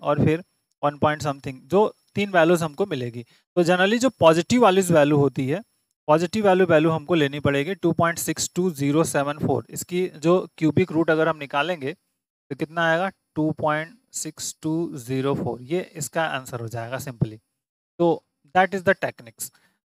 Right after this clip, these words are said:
तो I think ये procedure आपको समझ में आ गया होगा कि actual में हमको जब इस तरह के, अ, questions को write up करना है तो कैसे करना है।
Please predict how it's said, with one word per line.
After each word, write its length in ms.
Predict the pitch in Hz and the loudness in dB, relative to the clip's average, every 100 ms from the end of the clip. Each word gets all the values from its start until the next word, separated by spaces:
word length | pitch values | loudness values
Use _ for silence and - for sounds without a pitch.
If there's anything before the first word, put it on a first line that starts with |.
| - | -4
तो 100 | - | 0
I 80 | 170 | 0
think 180 | 180 226 | 0 -4
ये 200 | 214 185 | -2 0
procedure 500 | 233 202 190 190 208 | 4 4 4 2 4
आपको 220 | 196 - 196 | 4 4 0
समझ 300 | 160 165 185 | 0 -2 -2
में 120 | 170 | -2
आ 100 | 160 | -2
गया 160 | 170 | 2
होगा 280 | 180 139 156 | 4 4 2
कि 120 | 196 | -4
actual 480 | 208 - - - 208 | -8 -12 -6 0 0
में 220 | 170 135 208 _ _ _ _ _ 151 | 0 -6 -10 _ _ _ _ _ -6
हमको 420 | 196 170 151 233 190 | 0 4 4 0 -4
जब 220 | 151 196 _ - | -2 -2 _ -8
इस 160 | 190 - | -6 -2
तरह 180 | 220 | -2
के, 180 | 233 240 | 0 0
अ, 60 | 233 _ _ | -2 _ _
questions 640 | 170 160 160 165 170 202 202 | -2 0 0 0 0 -2 -2
को 160 | 226 180 | 0 2
write 280 | 135 139 | 2 0
up 100 | 196 | -4
करना 400 | - 175 170 185 | -2 -4 -4 -6
है 100 | 147 | -6
तो 120 | 175 208 | -6 -10
कैसे 500 | _ 160 165 - 185 | _ -2 0 -2 -2
करना 340 | 139 120 117 | -4 -6 -10
है। 180 | 104 | -18